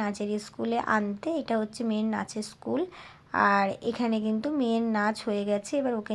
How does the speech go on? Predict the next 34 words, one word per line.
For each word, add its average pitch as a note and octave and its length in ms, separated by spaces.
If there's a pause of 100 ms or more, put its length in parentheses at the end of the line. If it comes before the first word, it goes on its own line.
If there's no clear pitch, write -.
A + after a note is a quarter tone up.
নিয়ে G#3+ 180
আমি A3+ 180
বাড়ি G3+ 180 (100)
চলে G#3 260
যাচ্ছি। G3+ 440 (480)
আর G3+ 160
এই B3 60 (100)
রাস্তাটা G3+ 380
আমার C4 140 (120)
খুব D#4 140 (120)
সুন্দর A#3+ 300 (120)
লাগে, A3+ 180 (100)
তার G#3+ 180
কারণ A3+ 220
এখানে G#3+ 200 (100)
কিন্তু A3+ 180 (160)
পরপর G#3 360 (400)
তিনটে C4+ 380 (100)
টেম্পল G#3+ 360 (120)
আছে, F#3+ 160 (500)
যার G#3 240
জন্য A3 180 (100)
আমার A3+ 200
খুব D4 100 (140)
ভালো G#3+ 180 (120)
লাগে। G3 220 (360)
ও G3+ 60 (180)
বাড়ি C4 240 (100)
এসে C4 160 (100)
কিন্তু A#3 280 (120)
এখানে B3 260 (180)
দুধ A#3+ 220 (160)
খেয়ে A#3+ 300 (460)
একেবারে A3+ 320